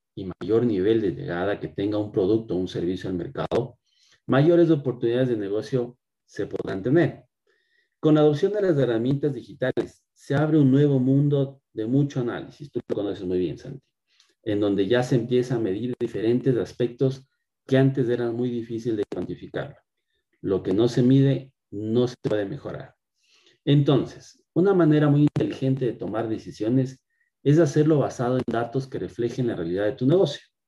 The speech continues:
Entre ellos, de los más importantes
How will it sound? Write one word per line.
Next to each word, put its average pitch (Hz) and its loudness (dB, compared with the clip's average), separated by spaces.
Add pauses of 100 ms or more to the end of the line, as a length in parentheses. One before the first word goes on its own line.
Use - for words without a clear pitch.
(680)
Entre 120 0
ellos, 170 6
de 143 2
los 113 0
más 127 0
importantes 120 -4